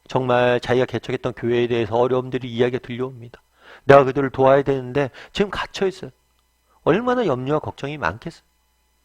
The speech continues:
그런데 우리 염려하고 걱정하지 말자는 거예요. 왜요? 하나님이 계시잖아요.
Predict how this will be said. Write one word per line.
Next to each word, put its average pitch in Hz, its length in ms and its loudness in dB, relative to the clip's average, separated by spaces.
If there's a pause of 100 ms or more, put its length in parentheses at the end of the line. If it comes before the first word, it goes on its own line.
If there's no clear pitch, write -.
(300)
그런데 151 720 0 (640)
우리 170 200 -2
염려하고 160 480 0
걱정하지 156 400 -6
말자는 135 560 -2
거예요. - 140 -20 (520)
왜요? 143 360 6 (680)
하나님이 226 600 -8
계시잖아요. - 400 -16